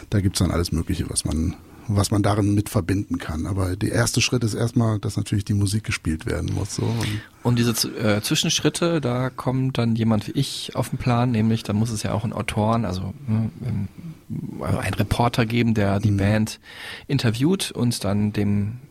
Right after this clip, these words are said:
Speaker 2: Radiosender die O-Töne, die Interviewschnipsel gibt. Und ja, das habe ich halt des Öfteren mal gemacht. Und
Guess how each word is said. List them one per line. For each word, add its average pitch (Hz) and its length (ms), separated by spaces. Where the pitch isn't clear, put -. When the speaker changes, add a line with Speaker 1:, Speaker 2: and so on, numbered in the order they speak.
Speaker 2:
Radiosender 101 1300
die 104 400
O-Töne, 117 460
die 107 80
Interviewschnipsel 110 600
gibt. - 300
Und - 420
ja, 101 100
das - 180
habe 98 80
ich 95 100
halt 90 140
des - 100
Öfteren 101 300
mal 95 160
gemacht. 113 340
Und 104 320